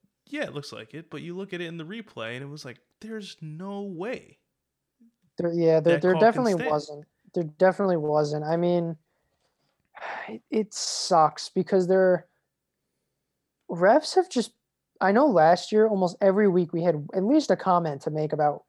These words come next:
Speaker 2: how, how somehow the refs ruined the game. And I, I just feel like it's just not getting better.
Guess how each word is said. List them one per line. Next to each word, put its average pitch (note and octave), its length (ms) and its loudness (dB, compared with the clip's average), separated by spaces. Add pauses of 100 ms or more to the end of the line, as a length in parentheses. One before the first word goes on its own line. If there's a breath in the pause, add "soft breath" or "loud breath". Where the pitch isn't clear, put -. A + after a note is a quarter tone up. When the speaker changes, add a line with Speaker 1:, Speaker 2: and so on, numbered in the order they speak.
(120)
Speaker 2:
how, D#3 260 -2
how D#3 140 -4
somehow F3 540 -2
the E3 80 -2
refs D#3+ 280 0 (140)
ruined D#3+ 240 -6
the D#3 40 -8
game. D#3 400 -6 (920)
And F#3 260 -10
I, F#3 60 -4
I G3+ 40 -4
just G#3 280 -8
feel A#3 260 0
like A3 240 2
it's - 180 -10
just - 380 -16
not E3+ 440 -2
getting E3+ 300 0
better. D#3 520 2